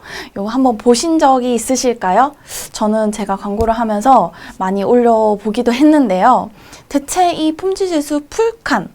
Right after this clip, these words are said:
어떻게 하면 다 채울 수 있을까요? 뭐, 보통 제가 광고주분들과 이야기를 많이 하다 보면 보통 요 세 가지로 오해를 많이 하시더라고요. 먼저 첫 번째, 입찰가를 막 올린다. 입찰가를 막 올리면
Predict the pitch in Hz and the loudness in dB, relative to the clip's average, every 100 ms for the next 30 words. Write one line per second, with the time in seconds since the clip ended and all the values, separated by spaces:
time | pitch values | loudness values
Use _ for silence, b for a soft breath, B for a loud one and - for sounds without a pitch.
0 | _ - 240 403 392 359 220 190 190 180 | _ -6 -2 -4 -2 -2 -2 -2 -6 -10
1 | - 311 277 - 180 170 185 180 170 220 | -4 -2 -2 -4 -8 -8 -10 -6 -2 -2
2 | 175 - _ 202 190 185 B B - - | -4 -10 _ -6 -4 -4 B B -6 0
3 | 311 254 220 220 226 240 220 202 240 247 | 0 2 0 2 4 4 0 0 0 2
4 | 240 214 208 196 190 190 190 - 185 196 | -2 -2 -4 -4 -6 -8 -10 -4 -2 -2
5 | 190 202 202 202 185 180 185 233 294 285 | 0 0 0 -2 -4 -4 -6 -4 0 -2
6 | 262 185 226 262 185 B B B - 214 | -2 -2 4 4 2 B B B -16 -12
7 | 220 196 185 196 370 466 494 - 320 302 | -6 -4 -4 -4 0 0 0 -2 -2 0
8 | 294 330 392 _ _ - 294 208 175 208 | 0 -2 -6 _ _ 2 2 2 -2 0
9 | 277 330 - 180 180 180 175 233 196 - | 0 0 -2 -4 -4 -6 2 4 4 -2
10 | 180 175 185 277 277 269 233 262 B B | -8 -8 -6 -4 2 2 2 0 B B
11 | - 302 - 392 392 233 247 233 202 - | -10 -8 0 0 2 0 0 -4 -6 0
12 | 320 311 240 - _ _ B B B B | 2 4 0 -2 _ _ B B B B
13 | B 262 320 302 269 240 233 262 262 247 | B 0 2 4 4 6 6 6 4 4
14 | 311 | 4